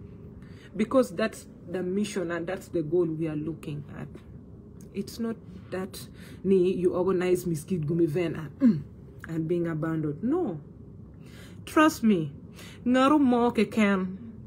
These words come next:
go to our page, Miss Kid Gum, Uganda, and check.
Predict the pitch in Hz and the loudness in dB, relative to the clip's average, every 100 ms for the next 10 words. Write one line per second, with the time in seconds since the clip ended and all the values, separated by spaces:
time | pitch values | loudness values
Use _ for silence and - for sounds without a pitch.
0 | - - - - - - - - - 160 | -18 -18 -18 -18 -18 -18 -18 -16 -10 6
1 | 240 294 208 202 214 208 - 220 170 - | 8 8 6 4 6 4 4 2 2 -2
2 | 175 175 - - 180 151 151 147 - - | -2 -2 -4 0 0 0 -2 -4 -6 -16
3 | - - - - - 175 160 190 190 185 | -20 -20 -20 -18 -4 -2 2 2 4 2
4 | 151 139 - - - - - - 185 165 | 0 -6 -14 -16 -18 -18 -18 -8 -4 -2
5 | 151 - 170 143 - | -2 0 0 -2 -10